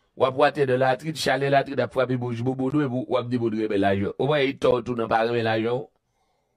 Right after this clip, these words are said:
Mba se yi lontan bou ki pot kofè filo.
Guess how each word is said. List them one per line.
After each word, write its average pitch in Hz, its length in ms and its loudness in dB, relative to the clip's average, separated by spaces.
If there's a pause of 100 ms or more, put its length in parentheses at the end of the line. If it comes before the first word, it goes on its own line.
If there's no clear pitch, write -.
(2500)
Mba 196 160 2
se 175 120 0
yi 160 60 0
lontan 143 360 2
bou 123 120 -2
ki 117 140 -6
pot 127 160 -2
kofè 117 320 -2
filo. 82 360 -6